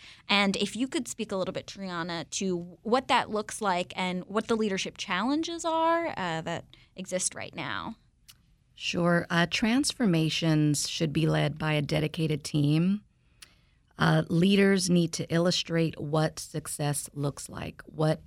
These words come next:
Speaker 2: is the ideal end state to this reform, for example? Uh, G S A has designated an S E S to lead the reorganization.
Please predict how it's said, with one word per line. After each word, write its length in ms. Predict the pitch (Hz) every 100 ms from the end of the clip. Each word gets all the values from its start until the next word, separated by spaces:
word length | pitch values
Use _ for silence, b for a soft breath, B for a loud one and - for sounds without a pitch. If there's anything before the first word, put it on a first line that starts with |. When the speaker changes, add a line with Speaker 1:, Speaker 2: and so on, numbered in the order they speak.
| -
Speaker 2:
is 240 | 156 147
the 180 | - -
ideal 580 | 147 147 147 151 151 147
end 260 | - 143 147
state 400 | - 143 143 156 _ _ _
to 120 | - 139
this 240 | 139 -
reform, 500 | 143 - 143 135 135
for 200 | - 139
example? 640 | 139 143 139 143 - - 160 b b b b b b
Uh, 260 | 151 147 143
G 240 | 147 156 196
S 200 | 214 -
A 280 | 175 160 160
has 260 | 160 143 131
designated 800 | 143 143 151 156 151 156 156 -
an 140 | 143
S 260 | - 143 -
E 140 | 147
S 240 | 143 147 -
to 160 | -
lead 320 | 135 143 143
the 100 | 147
reorganization. 1080 | 160 160 160 170 165 170 165 165 170 175 190